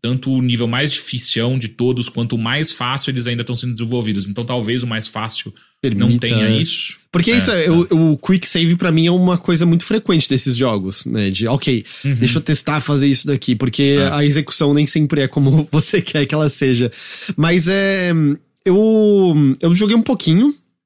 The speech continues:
Speaker 2: Eu joguei
Speaker 1: Hum.
Speaker 2: acho que uma hora, mais ou menos. E é bem isso, assim, você, porque se você pega os inimigos pelas costas e carrega seu ataque, pelo menos os
Speaker 1: É uma
Speaker 2: inimigos
Speaker 1: só.
Speaker 2: que apareceram até agora, né, que são os bichos com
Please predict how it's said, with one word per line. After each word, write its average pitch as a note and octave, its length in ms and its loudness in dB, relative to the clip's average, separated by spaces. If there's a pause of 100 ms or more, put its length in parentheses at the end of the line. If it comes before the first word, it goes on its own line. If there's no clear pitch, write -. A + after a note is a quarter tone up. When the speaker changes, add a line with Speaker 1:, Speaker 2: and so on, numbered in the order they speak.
(500)
Speaker 2:
Eu C#3 80 0
joguei D3 180 2
Speaker 1:
Hum. - 20 6
Speaker 2:
acho - 120 2
que - 80 -2
uma D3 180 2
hora, C3+ 220 2
mais B2 180 0
ou A#2+ 60 0
menos. A#2+ 440 0 (200)
E D3+ 120 0
é D#3+ 40 2
bem A#3 260 2
isso, F3+ 160 0
assim, C#3 220 0
você, D#3 640 0
porque D#3 160 0
se F#3 80 2
você G3+ 240 0
pega A3 200 -2
os B3+ 120 0
inimigos D3+ 560 2
pelas C3+ 320 -2
costas A#2 640 -2
e C#3+ 40 -4
carrega C3 360 -2
seu B2 160 -2
ataque, D#3+ 420 -4 (340)
pelo B2 140 0
menos F3+ 180 4
os G3+ 140 2
Speaker 1:
É A3+ 60 2
uma G#3+ 80 4
Speaker 2:
inimigos D3+ 320 4
Speaker 1:
só. - 60 -2
Speaker 2:
que - 40 -4
apareceram C3 440 0
até B2 120 -4
agora, B2 340 0
né, A#2+ 120 0
que - 80 -4
são B2 160 0
os A2 100 -2
bichos A2+ 340 -2
com G#2 480 -2